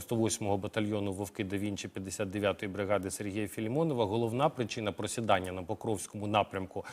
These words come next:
це просто нереалістичні задачі вищого командування. Бо від окупованого Шевченкова до траси Покровськ-Павлоград вісім кілометрів.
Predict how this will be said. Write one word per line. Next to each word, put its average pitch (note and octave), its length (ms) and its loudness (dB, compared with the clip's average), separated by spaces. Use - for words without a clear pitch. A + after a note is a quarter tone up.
це G2+ 100 -4
просто A#2+ 300 4
нереалістичні B2 960 6
задачі G#2+ 460 6
вищого G2+ 460 4
командування. E2+ 840 2
Бо G#2+ 180 6
від A2+ 160 4
окупованого A#2+ 380 4
Шевченкова C3+ 640 2
до A2 120 4
траси A#2+ 440 6
Покровськ-Павлоград A2+ 920 4
вісім A2+ 360 4
кілометрів. F#2 640 -2